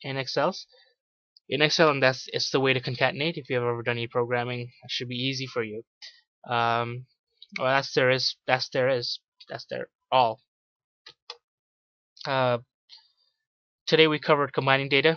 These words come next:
Next time I'll show you how to split the columns. Like, let's say we have John Smith to the United States, we'll split them into two different columns, 'cause sometimes you need to separate first name and last name,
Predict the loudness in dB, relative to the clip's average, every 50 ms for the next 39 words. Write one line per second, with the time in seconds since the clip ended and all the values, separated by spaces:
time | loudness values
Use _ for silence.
0 | 0 -4 -4 -4 0 2 4 4 4 4 2 2 0 0 2 2 2 2 2 2
1 | 0 -4 -6 -4 -4 -4 -4 -4 -6 -8 -10 -10 -12 -12 _ _ -20 -20 -20 -8
2 | -2 0 2 2 4 2 2 0 0 0 2 2 2 2 -2 -4 -6 -8 -8 -6
3 | -8 -8 -6 -4 -4 -4 -2 -2 -4 -4 -4 -6 -8 -8 -10 -10 -8 -8 -6 -6
4 | -4 -4 -4 -4 -4 -6 -6 -6 -6 -6 -4 -2 -2 -2 -2 -4 -8 -10 -8 -4
5 | -2 -2 -2 -2 -2 -2 0 -2 -2 -4 -6 -6 -4 -4 -4 -4 -4 -6 -6 -4
6 | -2 -2 -2 -2 -6 -8 -10 -8 -10 -8 -8 -8 -6 -4 -2 -2 -2 -4 -6 -8
7 | -8 -8 -8 -10 -6 -6 -6 -4 -2 -4 -4 -4 -2 0 0 0 0 -2 -6 -6
8 | -4 -2 -2 -2 -2 -4 -6 -8 -8 -8 -8